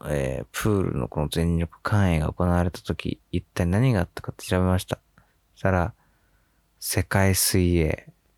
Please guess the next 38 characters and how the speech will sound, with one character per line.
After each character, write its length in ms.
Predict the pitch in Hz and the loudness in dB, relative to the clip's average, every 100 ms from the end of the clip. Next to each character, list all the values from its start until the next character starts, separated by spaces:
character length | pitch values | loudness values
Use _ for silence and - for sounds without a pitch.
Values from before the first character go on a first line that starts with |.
| _ - | _ -12
二 80 | |
千 400 | - - 85 82 | -8 -4 -2 -4
十 340 | 82 - 80 80 | -6 -6 -6 -6
一 380 | 76 - - - | -8 -12 -14 -14
が 120 | - | -20
あ 20 | |
っ 40 | - - | -20 -18
た 120 | - | -20
ん 60 | _ | _
で 60 | |
す 220 | - - | -16 -16
よ。 60 | - _ _ _ _ - - _ _ | -16 _ _ _ _ -20 -20 _ _
こ 80 | - | -2
の 60 | 104 | 0
世 180 | - 101 | 0 0
界 320 | - 107 107 | 2 2 2
水 480 | - - 110 101 95 | 0 2 2 4 4
泳 260 | 87 85 | 2 2
の 260 | 87 92 98 | 2 0 -2
大-、 480 | - 95 90 - - _ _ - | -4 0 0 0 -4 _ _ -4
大 260 | 95 95 | 0 0
会 320 | - 95 92 | 0 0 0
期 200 | 95 - - | -2 -10 -4
間 300 | 92 85 85 | 0 0 0
は 100 | 82 - | -2 -4
七 280 | - - - | -10 -6 -2
月 280 | 95 - 95 | -2 -2 -4
十 300 | - 95 98 | 0 2 2
六 220 | 98 - | 0 0
日 240 | 98 - | -2 -4
か 120 | - 92 | -4 -4
ら 80 | |
七 220 | 87 - - | -4 -6 -4
月 200 | 98 - | -4 -4
三 340 | - 92 90 | -2 -2 -2
十 100 | - | -6
一 200 | - - | -10 -2
日。 340 | 95 90 - | -2 -2 -6